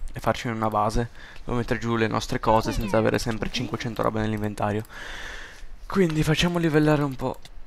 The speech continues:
questo cuccioletto. Vabbè, ho capito che ci metterò gli anni. Quindi ragazzi farò,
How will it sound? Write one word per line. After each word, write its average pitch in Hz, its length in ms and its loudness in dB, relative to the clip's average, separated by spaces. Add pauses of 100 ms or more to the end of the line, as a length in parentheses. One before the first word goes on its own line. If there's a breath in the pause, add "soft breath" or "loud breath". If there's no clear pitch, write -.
(140)
questo - 560 0 (460)
cuccioletto. 147 640 -2
Vabbè, 107 200 4 (920 loud breath)
ho - 60 -8
capito 113 320 -2
che 113 140 0
ci - 120 -4
metterò 113 400 -2
gli 113 140 -4
anni. 117 300 0
Quindi 139 500 0
ragazzi 123 580 2
farò, 151 380 4